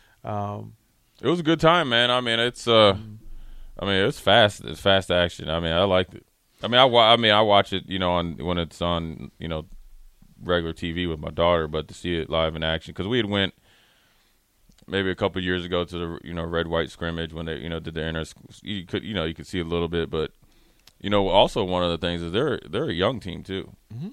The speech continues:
Speaker 1: Yeah.
Speaker 2: A young team.
Speaker 1: Mm-hmm. Yeah.
Speaker 2: Uh, so they're gonna be good for years to come.
Speaker 1: And can I
Speaker 2: Well
Speaker 1: s-,
Speaker 2: coached, too.
Speaker 1: and can I, can I fully say Maya Felder is a, is a, is a baller.
Speaker 2: Yep.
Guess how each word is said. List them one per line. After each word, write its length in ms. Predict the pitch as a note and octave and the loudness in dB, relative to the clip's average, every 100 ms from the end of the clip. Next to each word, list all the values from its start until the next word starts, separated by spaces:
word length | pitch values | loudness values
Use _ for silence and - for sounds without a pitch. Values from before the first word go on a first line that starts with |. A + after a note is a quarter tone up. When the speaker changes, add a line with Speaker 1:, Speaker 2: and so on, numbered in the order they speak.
| _ _ _ _ _ _ _ _ _ - | _ _ _ _ _ _ _ _ _ -18
Speaker 1:
Yeah. 160 | C3 F#2 | -8 -2
Speaker 2:
A 100 | F#2 | -2
young 420 | F2+ F#2 G#2+ F2+ | 2 2 2 -4
team. 300 | - C#2+ - | -10 -12 -14
Speaker 1:
Mm-hmm. 760 | G2+ G2 F#2 _ _ _ - A2 | -20 -20 -20 _ _ _ -18 -4
Yeah. 60 | F2+ | 0
Speaker 2:
Uh, 320 | F2+ E2+ E2+ | 2 2 0
so 160 | - F2+ | 0 2
they're 120 | A#2 | 2
gonna 140 | A#2 | 0
be 140 | F#2 F2 | -2 -2
good 240 | F#2 F2+ | -2 -2
for 80 | F2 | -4
years 240 | E2+ E2 | -4 -6
to 60 | F2+ | -6
come. 320 | E2+ D#2+ - _ _ _ _ - | -6 -6 -10 _ _ _ _ -8
Speaker 1:
And 260 | C#3+ C3 - | -6 -6 -4
can 180 | F#3 E3 | -2 0
I 140 | C3+ | 2
Speaker 2:
Well 120 | A2+ | 2
Speaker 1:
s-, 60 | A2 | 2
Speaker 2:
coached, 320 | G#2 F#2 - | 0 -2 -4
too. 160 | F#2 F2 | -6 -6
Speaker 1:
and 180 | D#3 C#3+ | -6 -8
can 240 | - D#3+ C#3 | -4 -4 -2
I, 160 | A2 G2+ | -6 -10
can 220 | - B2+ | -12 -12
I 220 | G#2 F#2 - | -12 -14 -18
fully 380 | - C3+ A#2 G2+ | -12 -6 -6 -6
say 220 | - G#2 | -10 -10
Maya 280 | A#2+ D3+ - | -6 -4 -4
Felder 480 | - B2 A2+ G2+ G#2 _ _ _ _ | -4 -4 -4 -6 -12 _ _ _ _
is 160 | A2 G2 | -10 -8
a, 180 | F#2+ F#2+ - | -10 -12 -14
is 140 | G2 | -12
a, 40 | F#2+ | -12
is 180 | G#2 G2 | -12 -12
a 80 | F#2+ | -12
baller. 560 | G2 G#2 E2 A1+ A#1 _ _ _ _ _ - | -12 -8 -8 -10 -20 _ _ _ _ _ -10
Speaker 2:
Yep. 240 | E2+ F#2 | -6 -6